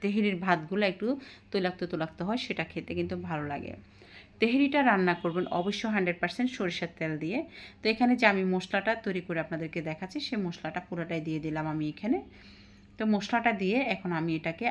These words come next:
আরও দুই থেকে তিন মিনিট কষিয়ে নিচ্ছি। কষানোর উপরে নির্ভর করবে আপনার তেহেরির স্বাদটা। মাংস দিয়ে যাতে আপনি রান্না করছেন, মাংসটা তো ভালো করে স্বাদ করতে হবে, তারপর আসবে তেহেরি রান্নাটা। এখন এটাকে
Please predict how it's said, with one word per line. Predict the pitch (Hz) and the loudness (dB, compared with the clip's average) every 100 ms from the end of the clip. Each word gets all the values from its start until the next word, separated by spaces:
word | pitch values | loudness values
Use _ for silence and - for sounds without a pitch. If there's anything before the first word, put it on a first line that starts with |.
| - | 0
আরও | 170 175 359 - - - - - - - - - - - - | 0 2 0 -2 -16 -20 -20 -20 -20 -20 -20 -20 -20 -20 -4
দুই | 208 220 | 0 2
থেকে | 226 226 220 | 2 0 0
তিন | 190 175 | 2 4
মিনিট | 180 330 - - - - - | 4 2 0 -18 -20 -16 -4
কষিয়ে | 175 - 170 165 | -4 0 0 0
নিচ্ছি। | 160 - 330 480 - - - - - - - - - - | -2 -2 -2 -2 -16 -20 -20 -20 -20 -20 -20 -20 -10 2
কষানোর | 226 220 285 285 | 4 6 6 8
উপরে | 277 277 277 | 6 6 6
নির্ভর | 247 202 170 170 165 | 6 4 0 -2 -2
করবে | 175 202 214 | -2 0 0
আপনার | 175 170 170 165 | -2 0 0 0
তেহেরির | 170 170 160 156 | 0 0 0 -2
স্বাদটা। | 160 156 233 247 185 | -4 0 2 4 6
মাংস | 190 185 233 | 4 2 0
দিয়ে | 240 262 | 4 4
যাতে | 254 226 220 | 4 2 0
আপনি | 214 170 | 0 -2
রান্না | 156 160 165 | 0 0 -2
করছেন, | 175 - 262 | -6 2 2
মাংসটা | 196 165 170 214 220 | 4 2 0 -2 0
তো | 220 196 | -2 -4
ভালো | 185 175 | -6 -4
করে | 175 208 | -2 -2
স্বাদ | - 175 - | -2 -6 -4
করতে | 160 - 170 | -12 -10 -8
হবে, | 185 226 220 | -4 -4 -2
তারপর | 190 190 208 190 | -2 -2 -2 -2
আসবে | 170 254 254 | -2 -2 -2
তেহেরি | 190 170 156 | -4 -4 -4
রান্নাটা। | 151 147 147 - - - - - - - - - - | -4 -4 -4 -6 -8 -10 -16 -20 -20 -20 -20 -8 4
এখন | 220 220 285 | 4 8 6
এটাকে | 277 277 | 6 2